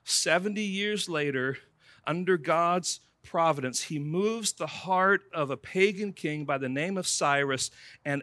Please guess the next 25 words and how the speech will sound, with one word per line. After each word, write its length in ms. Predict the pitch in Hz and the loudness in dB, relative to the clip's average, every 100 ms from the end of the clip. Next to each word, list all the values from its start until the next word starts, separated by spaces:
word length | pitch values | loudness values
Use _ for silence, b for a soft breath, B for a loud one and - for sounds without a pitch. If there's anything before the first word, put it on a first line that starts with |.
| - | -2
allows 720 | 139 147 165 190 180 151 - b b _ | 0 4 4 4 2 -2 -6 b b _
Israel 540 | 196 208 156 156 156 | 4 4 0 0 0
to 320 | 151 - 165 160 | -2 -8 -6 -2
return 580 | 156 - 180 165 165 | -4 -4 -6 -4 -6
to 140 | 151 165 | -6 -6
Jerusalem, 580 | 139 156 170 165 123 107 | -4 2 2 2 -2 0
some 300 | - 180 185 | 2 4 2
of 100 | 143 | 0
Israel 400 | 143 135 143 127 | -2 -2 -4 -6
to 140 | 139 | -6
return 340 | 127 - 131 | -8 -4 -6
to 80 | 120 | -6
Jerusalem. 460 | 117 127 127 - 117 | -10 -10 -8 -8 -6
And 60 | |
so 140 | 120 175 | -4 -2
they 140 | 165 | -2
return, 480 | 156 156 - 202 156 B B - | -4 -4 -4 0 -2 B B -8
and 100 | 160 | -6
under 300 | 180 208 185 - | -4 -2 -2 2
Ezra's 480 | 196 208 185 156 151 | 2 2 -2 -4 -2
leadership, 580 | 202 226 226 247 247 _ B B B | -2 0 -2 0 -2 _ B B B
they 100 | 175 | -2
begin 460 | 147 160 143 208 214 | 0 -2 0 -2 -2
to, 280 | - 165 139 B - | 2 2 2 B -2
uh, 220 | 147 143 | 4 4